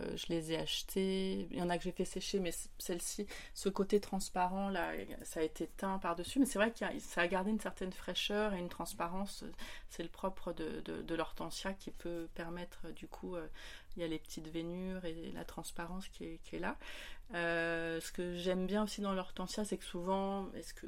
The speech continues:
dans les microcosmes aussi, c'est que on le, on voit ça comme une boule d'hortensia avec une,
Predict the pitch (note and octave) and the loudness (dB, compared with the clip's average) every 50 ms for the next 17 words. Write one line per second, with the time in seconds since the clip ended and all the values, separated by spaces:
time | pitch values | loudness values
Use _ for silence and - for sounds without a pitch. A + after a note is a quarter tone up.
0 | - - - E3+ E3+ E3 E3 E3 E3+ F3+ - - - G3 - - F#3+ G3 G3 - | -8 -8 -6 -4 -2 0 0 0 0 -2 -6 -10 -14 -12 -8 -6 -4 -4 -4 -6
1 | - F#3 - - - - - - - - - - - - - - - - - - | -8 -8 -8 -8 -8 -6 -6 -6 -6 -6 -8 -10 -8 -8 -8 -8 -8 -10 -10 -10
2 | - - - - - - - - - G#3+ G3+ - - - - G3 F#3+ F#3+ F#3 F#3 | -12 -10 -10 -10 -10 -6 -4 0 2 2 0 0 -4 -2 2 2 4 4 4 4
3 | F3+ F3+ F3+ F3+ F3 E3+ F3 F3 F3 F3 E3+ E3+ E3+ E3+ E3+ E3 E3 D#3+ E3 E3 | 4 4 6 6 6 6 6 6 6 6 6 6 4 4 2 2 2 2 0 0
4 | E3+ E3+ E3+ F3 F3+ F3+ - - - G3 F#3 F#3 - F#3 F3 E3+ E3+ E3+ E3+ E3 | 0 0 4 4 4 4 4 2 0 0 0 2 0 0 0 0 0 0 -2 -2
5 | F3+ F#3+ G3 G3 G3 F#3 F3 F3 - - - F3 E3+ E3 - - - G3 F#3 F3 | 0 0 2 2 2 2 0 0 0 -2 -6 -6 -4 -4 -4 0 0 2 2 2
6 | D#3+ - - - - | 0 -2 -2 -6 -6